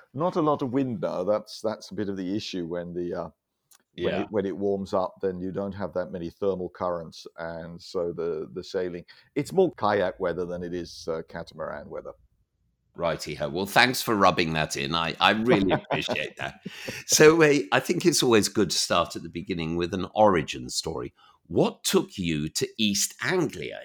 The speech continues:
Speaker 2: into biochemistry, medicine, diabetes, and then the pharmaceutical business? So, if you will, my first question for you is, what's your life story?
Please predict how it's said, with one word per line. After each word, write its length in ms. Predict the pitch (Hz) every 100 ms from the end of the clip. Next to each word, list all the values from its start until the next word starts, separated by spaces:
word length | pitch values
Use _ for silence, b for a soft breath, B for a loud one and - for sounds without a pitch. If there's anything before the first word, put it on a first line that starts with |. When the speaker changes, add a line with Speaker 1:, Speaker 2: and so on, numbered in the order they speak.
| 64
Speaker 2:
into 480 | 85 80 92 87 -
biochemistry, 840 | 92 107 120 - 90 87 - 95
medicine, 560 | 95 82 90 82 - 98
diabetes, 840 | 95 87 95 87 76 - 90 78 85
and 160 | 80
then 200 | 82 85
the 80 | 78
pharmaceutical 720 | - 87 80 73 85 - 76
business? 440 | 69 67 - 64 - B B
So, 280 | - 123 117
if 180 | 165 -
you 100 | 135
will, 360 | 90 85 87 - B B
my 160 | 101
first 420 | 107 143 143 -
question 440 | - 117 - 95 -
for 120 | 90
you 100 | 92
is, 240 | 98 - _
what's 280 | 139 160 -
your 120 | 156
life 200 | 143 117
story? 520 | - - 147 107 65